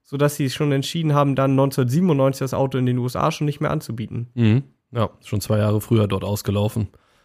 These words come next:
Speaker 2: Ja, sehr schade eigentlich, weil da haben sie sich ja eigentlich am meisten von erhofft, von dem Markt, ne?
Speaker 1: Ja, ich hab mal so ein bisschen versucht herauszufinden, woran das wohl gelegen haben könnte. Ich hab oft gelesen, dass es den Leuten da wahrscheinlich zu wenig Leistung hatte, das Auto. Wobei, wenn man dann schaut,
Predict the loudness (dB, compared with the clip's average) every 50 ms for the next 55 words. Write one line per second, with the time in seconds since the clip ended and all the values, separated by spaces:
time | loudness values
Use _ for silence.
0 | _ _ _ _ -2 0 2 2 4 4 4 6 6 6 6 6 6 4 4 4
1 | 4 4 4 4 6 6 6 6 6 6 6 4 2 2 2 4 4 4 4 4
2 | 4 4 2 2 0 -2 0 0 2 4 6 4 4 4 2 -2 -2 -2 0 0
3 | -2 -2 -2 -4 -4 -4 -2 -4 -4 -4 _ -2 -2 -2 -2 -4 -10 _ -12 -4
4 | -2 0 2 2 2 4 4 4 4 4 2 4 2 2 2 2 0 0 0 -2
5 | -2 0 0 2 2 2 2 0 -4 -4 0 0 0 2 0 0 0 0 0 0
6 | 0 0 0 0 0 0 -2 -2 0 0 0 0 0 0 -2 -2 0 0 0 0
7 | 0 -2 -4 -6 -8 -12 _ _ _ -2 0 2 4 4 2 2 4 4 4 4
8 | 2 -2 -12 -20 -20 -20 -20 _ _ _ _ _ _ _ _ -4 0 0 2 2
9 | 2 0 2 0 2 4 4 4 4 4 4 4 2 2 -2 -6 0 0 2 4
10 | 4 4 2 0 -2 -4 -6 -2 0 4 4 4 4 2 2 2 2 2 2 0
11 | -2 -2 0 0 0 0 2 0 -2 -2 -4 -6 -4 -2 0 0 0 0 0 0
12 | 0 0 0 0 -2 -2 0 0 -2 -2 -2 -4 -4 -2 0 0 0 0 0 -2
13 | -4 -4 -2 -2 -2 0 0 0 0 0 0 0 0 0 0 -2 -2 -2 0 0
14 | 0 -2 -4